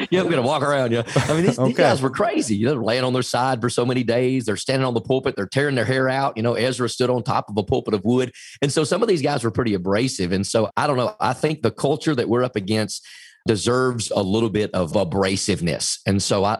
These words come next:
Speaker 1: I just like the fact that he's a disruptor. No, I don't want him, you know, bullying people and, you know, being disrespectful and things like that. But I get the, the disrespect to the media and all that.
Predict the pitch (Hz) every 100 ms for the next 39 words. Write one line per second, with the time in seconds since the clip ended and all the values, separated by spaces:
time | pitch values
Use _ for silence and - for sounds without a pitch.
0 | - 113 139 104 117 139 127 - 127 123
1 | 113 117 117 101 117 - 117 135 95 113
2 | 143 139 127 120 123 117 110 104 82 104
3 | 117 117 110 113 107 110 107 95 - -
4 | - 107 101 104 107 104 104 101 - 104
5 | - 92 92 92 85 85 - 80 101 139
6 | 120 151 104 82 101 98 113 110 - 110
7 | 104 - 98 85 95 101 101 98 95 95
8 | 98